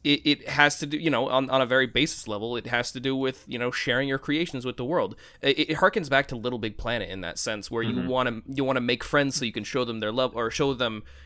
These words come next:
Speaker 1: your levels and experience it with yourself. So, like, uh, during my streams, um, <clears throat> I would see, you know, i-, sometimes when you're streaming, it's hard to tell when people are coming in or people who aren't, you know, regulars are coming in, because, you know, it's hard to remember every single name that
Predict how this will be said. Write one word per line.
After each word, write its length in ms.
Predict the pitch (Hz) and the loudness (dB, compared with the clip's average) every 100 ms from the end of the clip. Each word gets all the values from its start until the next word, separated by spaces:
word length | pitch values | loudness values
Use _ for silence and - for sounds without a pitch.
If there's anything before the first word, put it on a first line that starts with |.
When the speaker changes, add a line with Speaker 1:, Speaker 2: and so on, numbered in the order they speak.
| - | -2
Speaker 1:
your 140 | 127 | 0
levels 440 | 120 131 123 117 | 4 4 4 -2
and 80 | 113 | -4
experience 480 | 107 - 135 127 113 | -6 -4 0 0 -2
it 80 | 101 | -6
with 140 | 110 | -4
yourself. 340 | 113 107 135 120 | -4 0 0 2
So, 180 | 127 117 | 0 2
like, 200 | 117 - - - - | 0 -2 -16 -20 -10
uh, 220 | - - | -6 -4
during 240 | 143 156 147 | 4 4 4
my 80 | |
streams, 680 | 127 - 214 180 107 107 - - | 0 0 2 2 2 -2 -4 -4
um, 440 | - 127 127 120 - _ | 0 2 2 -2 -10 _
<clears throat> 300 | 214 214 180 | 2 4 4
I 120 | 143 147 | 8 8
would 160 | 147 | 8
see, 160 | - 147 | 2 2
you 100 | 160 | 4
know, 140 | 160 151 | 4 2
i-, 220 | 170 175 | -4 -4
sometimes 380 | 170 190 190 170 | 0 2 0 0
when 80 | |
you're 80 | 160 | -2
streaming, 280 | 139 190 156 | -2 -2 0
it's 120 | 131 | 0
hard 140 | 151 127 | -2 -2
to 40 | |
tell 340 | 143 127 120 - - - | -2 0 0 -6 -20 -8
when 480 | 131 131 120 113 120 | 0 2 2 -4 -6
people 360 | - 151 139 131 | 0 0 2 0
are 80 | 123 | 2
coming 300 | 147 131 127 | 2 0 0
in 260 | 131 120 | 2 2
or 100 | 110 | 0
people 380 | 110 135 123 127 | -2 -4 -2 -4
who 140 | 123 123 | -2 -2
aren't, 260 | 117 110 | -2 -4
you 60 | 113 | -6
know, 180 | 110 107 | -4 -2
regulars 480 | 123 127 120 110 110 | 0 0 0 -2 -4
are 60 | |
coming 240 | 123 113 113 | -6 -4 -2
in, 180 | 107 | -4
because, 320 | 107 113 110 123 | -4 -2 -2 -2
you 60 | |
know, 120 | 113 | -4
it's 100 | 107 | -2
hard 120 | 139 123 | -2 -2
to 60 | |
remember 240 | 120 113 113 | -2 -2 -4
every 160 | 113 | -4
single 400 | - 110 101 101 - - - - | -8 -6 -6 -6 -12 -20 -18 -6
name 300 | 127 117 113 | 0 0 0
that 160 | 110 | -4